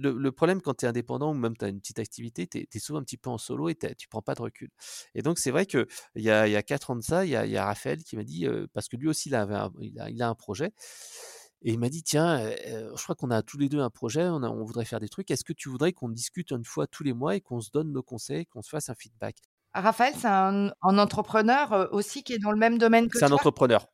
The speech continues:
Speaker 1: dans un autre domaine. En fait, il est plutôt dans la vente. En fait, c'est un diri-, un ancien directeur commercial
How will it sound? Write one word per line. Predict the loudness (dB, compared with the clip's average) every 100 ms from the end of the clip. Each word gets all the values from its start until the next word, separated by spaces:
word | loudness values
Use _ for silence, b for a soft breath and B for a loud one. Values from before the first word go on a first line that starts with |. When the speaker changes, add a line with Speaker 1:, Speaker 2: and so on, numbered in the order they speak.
| _ 0
Speaker 1:
dans | 2
un | 4
autre | 2 0
domaine. | 2 4 6
En | 6
fait, | 4 4
il | 2
est | 2
plutôt | 2 4
dans | 6
la | 6
vente. | 2 0
En |
fait, | -2 0
c'est | 4
un | 4 4
diri-, | 2 0 -2
un | 0
ancien | 0 0 -2
directeur | -2 -4 -4 -6
commercial | -4 -6 -6 -6 -8 -8